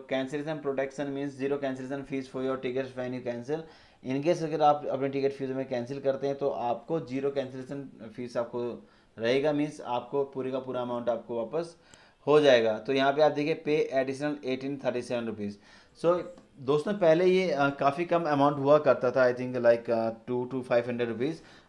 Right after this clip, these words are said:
अभी यहाँ पे इन्होंने कुछ ज़्यादा कर दिया, इसको अठारह सौ सैंतीस रुपये कर दिया। तो in case अगर आपको, अ, श्योर नहीं है कि आप ट्रैवल कर पाओगे, नहीं कर पाओगे, then you can choose this option, but I am sure that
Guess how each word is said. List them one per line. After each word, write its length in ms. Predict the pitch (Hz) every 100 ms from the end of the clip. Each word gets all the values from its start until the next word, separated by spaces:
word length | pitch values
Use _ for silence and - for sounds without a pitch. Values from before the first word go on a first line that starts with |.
| -
अभी 220 | 131 160
यहाँ 160 | 170 156
पे 120 | 160
इन्होंने 220 | 160 160
कुछ 200 | 160 151
ज़्यादा 280 | 127 131 139
कर 180 | 143 123
दिया, 200 | 120 139
इसको 180 | 139 143
अठारह 280 | 135 127
सौ 120 | 131 143
सैंतीस 360 | 135 120 131
रुपये 140 | 139 139
कर 180 | 131
दिया। 160 | 123 135
तो 100 | 139
in 120 | 127
case 280 | 127 131 131
अगर 200 | 131 127
आपको, 480 | 127 123 135 131 131 - _ _ _ _ 123
अ, 300 | 117 117 117
श्योर 320 | 104 - 135 135
नहीं 240 | 135 147
है 120 | 143
कि 160 | 139 139
आप 300 | 131 131 -
ट्रैवल 240 | 127 123 127
कर 220 | 131 123
पाओगे, 380 | - 131 127 135
नहीं 180 | 127
कर 180 | 127 127
पाओगे, 280 | 127 127 131
then 200 | 135 135
you 200 | 127 127
can 240 | 127 120
choose 240 | 127 123 120
this 140 | 127
option, 380 | 123 113 156 147
but 140 | 143 151 - - - _ -
I 160 | 117 151
am 60 | 180
sure 220 | 175 151
that 140 | 156